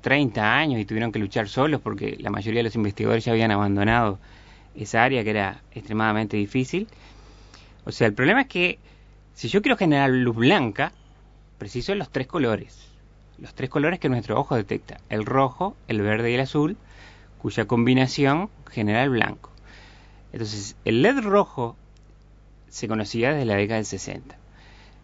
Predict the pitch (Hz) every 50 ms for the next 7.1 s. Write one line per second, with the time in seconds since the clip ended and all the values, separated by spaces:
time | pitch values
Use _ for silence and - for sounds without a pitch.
0 | - - - - - - - - - - - - - - 104 101 101 95 92 92
1 | - - - 110 101 - 120 107 107 110 107 101 101 101 101 127 139 151 151 147
2 | 139 135 - - 107 104 104 107 101 110 104 104 107 107 110 113 113 104 - 135
3 | 143 165 - - - 107 98 101 101 113 - - - - 101 95 - 107 101 104
4 | 101 98 - 95 - - - 101 98 - - - - - - - - - - -
5 | - - 127 131 139 160 170 175 202 202 196 208 254 269 - 247 - 190 190 175
6 | - 208 214 220 214 202 208 196 - - - 180 160 135 - - - - - -
7 | - -